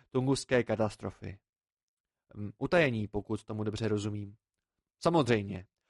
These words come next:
A co se týče přítomných zaměstnanců, je to pestrá parta.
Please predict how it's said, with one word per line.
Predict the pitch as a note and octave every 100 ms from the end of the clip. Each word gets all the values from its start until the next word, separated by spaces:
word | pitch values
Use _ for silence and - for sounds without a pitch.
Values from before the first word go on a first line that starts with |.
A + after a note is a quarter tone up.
| _ -
A | A2
co | C#3+
se | G3 G3
týče | G3+ F3+
přítomných | D3+ F#3+ F#3+ F#3+ A#2
zaměstnanců, | A#2+ B2+ A#2 B2+ B2 - B2+ C3 _ -
je | C3
to | B2+
pestrá | D#3+ - D#3 C#3+
parta. | A#2 G#2+ G#2 F#2+